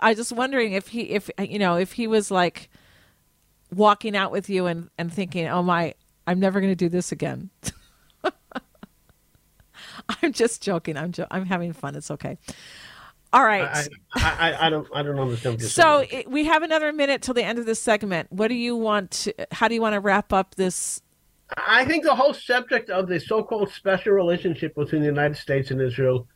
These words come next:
Speaker 2: has significance. But anybody wants to talk about it needs to know that we're not talking about something which is unidimensional. It's, it's, it's at very least tridimensional. There is no physical way to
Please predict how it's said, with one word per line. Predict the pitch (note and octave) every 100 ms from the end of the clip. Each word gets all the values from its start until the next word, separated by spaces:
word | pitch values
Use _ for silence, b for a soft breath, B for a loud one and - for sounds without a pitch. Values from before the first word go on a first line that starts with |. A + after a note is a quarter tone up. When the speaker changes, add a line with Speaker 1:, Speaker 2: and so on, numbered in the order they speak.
| _
Speaker 2:
has | - - A#3
significance. | A#3+ D#3 B2 A2+ F2+ E2+ D#2 - _ _ _ _ _ _
But | C3+ D3 - _
anybody | F3 C4+ C4+ A3
wants | G3+ G3+
to | F#3
talk | C#3+ G3 A3+ G#3
about | C3+ A#2 A2
it | A2
needs | C3+ F#3+ F#3+
to | F#3
know | D#3 D#3 F#3 F#3+
that | C3+
we're | B2+
not | C3+ E3+ G3+
talking | - F#3+ G#3
about | F3 D3 -
something | E3 E3+ E3+
which | D3 A#2+
is | A2
unidimensional. | B2+ E3+ A#2 G#2+ A#2 D#3 D#2 C2 - _ _ _ _ _
It's, | C#3 C3+ - -
it's, | C3+ A#2 -
it's | B2
at | C3+ A#2+
very | F3 C#4
least | G#3 G3 -
tridimensional. | C#3+ C#3+ C3 A#2+ A#2 - - _ _ _ _ _ _ _ _ _ _ B B -
There | F3+
is | D3
no | E3+ G3 B3+ B3+ - _
physical | - A3 G#3 G3 F#3
way | D#3+ E3+ D#3+ C#3+ C#3
to | D3+ C#3